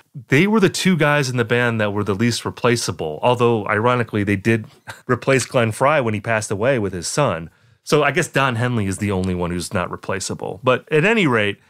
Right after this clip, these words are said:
they were the guiding forces of this band, and as hard as they could be, I think, to be in the same band with, you can't really fault a band that has as many classic songs and as many hit records as the Eagles do, ultimately.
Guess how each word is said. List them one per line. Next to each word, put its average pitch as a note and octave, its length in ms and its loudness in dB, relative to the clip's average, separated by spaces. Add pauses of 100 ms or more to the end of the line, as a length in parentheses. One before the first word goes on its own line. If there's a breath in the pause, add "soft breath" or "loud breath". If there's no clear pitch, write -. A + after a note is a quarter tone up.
(180)
they D#3 460 0
were F#3+ 160 2
the E3 160 0
guiding B2+ 380 0
forces B2 420 -2
of G#2+ 140 2
this A2 160 -2
band, F#2+ 400 -2
and F#2+ 240 -4
as G#2 160 -6
hard C#3+ 300 0
as C3 100 -2
they C3 100 0
could A2+ 240 -4
be, G#2+ 380 -2
I G#2+ 100 -6
think, G#2+ 240 -6
to - 100 -16
be G2+ 180 -6
in G2 80 -4
the F#2 60 -6
same F#2+ 260 -8
band D#3 300 2
with, G#2 260 2 (880)
you A#2+ 120 -4
can't E3+ 340 -2
really D#3 180 2
fault C#3 580 0 (220)
a A#2+ 80 -2
band A#2+ 300 2
that G2 80 0
has G#2 200 0
as F#2 120 -6
many G2 160 0
classic - 400 -4
songs A2 460 2
and F#2+ 120 -2
as F#2 120 -2
many G2 220 2
hit G2+ 200 -4
records F2+ 680 -4
as G2+ 160 -2
the A2+ 160 -6
Eagles G2 240 -2
do, - 220 -8 (120)
ultimately. - 540 -10